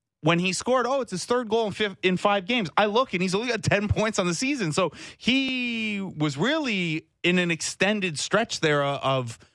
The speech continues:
not finishing much at all. Um, yeah,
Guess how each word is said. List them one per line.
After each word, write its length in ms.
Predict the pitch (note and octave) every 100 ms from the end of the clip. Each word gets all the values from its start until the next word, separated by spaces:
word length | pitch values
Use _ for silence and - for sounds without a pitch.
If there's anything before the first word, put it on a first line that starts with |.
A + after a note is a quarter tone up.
| _
not 400 | C3 D#3 D#3 - _ _ _
finishing 480 | - D#3+ E3+ E3 C#3+
much 240 | C#3+ D3
at 120 | C3 C#3+
all. 400 | A#3 F#3+ D3 - - -
Um, 320 | C3 C3 C3 - -
yeah, 220 | C4